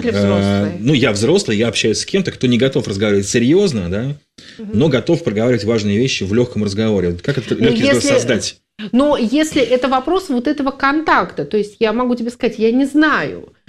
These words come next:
Speaker 1: То есть, может быть, это человек, это, это та информация, которую ты знаешь о человеке, с кем ты разрешаешь конфликт. И вот здесь это называется подготовка к конфликту. То есть я тебе не могу дать рецепт.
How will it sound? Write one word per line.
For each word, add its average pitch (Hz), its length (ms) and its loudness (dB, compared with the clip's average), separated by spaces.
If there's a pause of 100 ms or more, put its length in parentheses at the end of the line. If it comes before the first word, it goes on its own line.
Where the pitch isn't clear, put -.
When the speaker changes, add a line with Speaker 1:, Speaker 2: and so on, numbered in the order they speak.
(120)
Speaker 1:
То 196 60 -4
есть, 190 120 -2
может 277 360 2
быть, 320 160 2
это 302 160 -4
человек, 262 560 -2
это, 247 160 -2
это 247 320 -2
та 254 260 0
информация, 247 640 -4
которую 233 400 0
ты 240 120 0
знаешь 247 500 -2 (100)
о 254 140 2
человеке, 233 760 0
с - 100 -6
кем 247 220 0
ты 269 100 -2
разрешаешь 208 560 -4
конфликт. 254 720 0 (540)
И 240 200 2
вот 240 220 4
здесь 311 460 2
это 226 220 -2
называется 240 520 0
подготовка 226 560 -2
к - 40 -8
конфликту. 262 640 -2
То 202 100 -8
есть 196 100 -8
я 220 100 2
тебе 262 140 -2
не 262 60 -2
могу 294 200 2
дать 214 200 2
рецепт. 180 420 -10